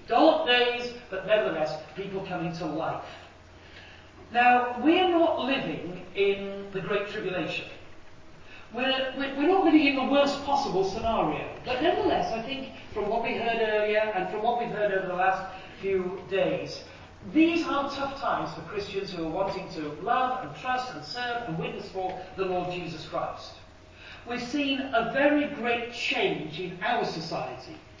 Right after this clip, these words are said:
But of course we've seen a great change in the whole world. Fifteen years ago today, the world was stunned because the Twin Towers came down. Nine eleven.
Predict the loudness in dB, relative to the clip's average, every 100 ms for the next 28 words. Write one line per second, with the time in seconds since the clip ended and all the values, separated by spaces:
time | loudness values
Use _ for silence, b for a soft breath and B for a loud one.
0 | -20 -20 -10 0 2 6 4 4 0 -2
1 | 0 0 0 -2 -2 -2 -2 0 2 2
2 | 2 0 0 -2 -6 -12 B B 2 6
3 | 6 6 4 4 2 0 0 0 0 2
4 | 2 2 -4 -4 6 8 10 8 4 2
5 | -2 -10 -16 -18 -20 -20 -20 -20 -6 -4
6 | 0 4 4 4 2 0 -2 -6 -8 -4
7 | 2 4 2 -2 -10 -14 -16 -18 -18 -18
8 | -18 -18 -14 -10 -6 -6 -6 -8 -4 -4
9 | -2 -4 -4 -6 -8 -12 -14 -12 -12 -12
10 | -14 -18 -20 -6 0 2 0 -2 -4 -4
11 | -4 -4 -4 -4